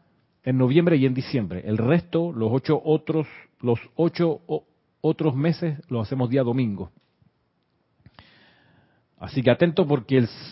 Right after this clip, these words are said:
el domingo, el quince de agosto es domingo. Eh, María Ros-, decía, María del Rosario Rojo Izquierdo, mil bendiciones, hermano, saludos desde Canarias. Igualmente. Les decía que el otro tema es que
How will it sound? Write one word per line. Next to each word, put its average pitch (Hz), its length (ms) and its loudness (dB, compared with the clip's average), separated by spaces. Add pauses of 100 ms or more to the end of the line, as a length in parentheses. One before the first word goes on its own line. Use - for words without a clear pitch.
(120)
el 120 140 2
domingo, 135 400 0
el 120 140 -2
quince 180 340 0
de 165 60 6
agosto 160 280 2
es 127 60 0
domingo. 113 440 -4 (520)
Eh, 120 160 -2
María 127 500 4
Ros-, 170 280 -2
decía, 143 240 -2
María 127 480 0
del 151 160 4
Rosario 139 480 2
Rojo 160 220 2
Izquierdo, 160 440 2
mil 165 140 0
bendiciones, 151 480 0
hermano, 127 380 -2
saludos 135 360 0
desde 120 240 0
Canarias. 98 580 -10
Igualmente. 120 640 -2 (1040)
Les 156 120 8
decía 208 580 6
que 190 420 6
el 151 120 8
otro 190 180 6
tema 202 380 0
es 160 200 4
que 175 440 2